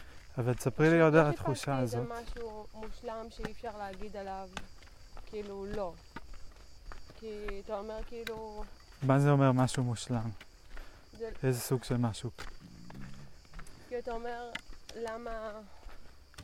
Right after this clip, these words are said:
Speaker 2: כאילו, מה הבעיה גם אם זה היה קורה עוד שנה, נכון?
Speaker 1: מהמם.
Speaker 2: אז אני אומרת,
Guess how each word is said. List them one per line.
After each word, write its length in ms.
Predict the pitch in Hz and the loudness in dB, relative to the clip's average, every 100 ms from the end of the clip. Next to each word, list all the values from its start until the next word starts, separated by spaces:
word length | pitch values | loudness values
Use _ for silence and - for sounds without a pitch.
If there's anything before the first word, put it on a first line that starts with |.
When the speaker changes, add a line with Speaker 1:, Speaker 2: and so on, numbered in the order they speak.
| - - - - - - - - - - - - - - - - - - | -12 -14 -16 -16 -16 -10 -10 -12 -18 -20 -16 -14 -14 -14 -18 -16 -12 -10
Speaker 2:
כאילו, 220 | 240 226 | -10 -10
מה 200 | 226 233 | -8 -8
הבעיה 500 | 233 226 220 226 220 214 | -4 -4 -4 -6 -6 -6
גם 140 | 226 220 | -4 -4
אם 160 | 214 | -8
זה 60 | 208 | -10
היה 220 | 208 208 190 190 | -10 -10 -10 -10
קורה 200 | 220 208 | -10 -10
עוד 100 | 208 214 | -10 -10
שנה, 220 | 220 202 165 - - | -8 -6 -8 -12 -18
נכון? 300 | 190 208 208 220 - - - - - - | -14 -10 -10 -10 -16 -20 -14 -12 -8 -6
Speaker 1:
מהמם. 340 | 110 110 143 160 - - - - | -4 0 -2 -2 -12 -18 -20 -18
Speaker 2:
אז 160 | 214 | -10
אני 140 | 208 202 | -10 -10
אומרת, 300 | 220 247 | -12 -12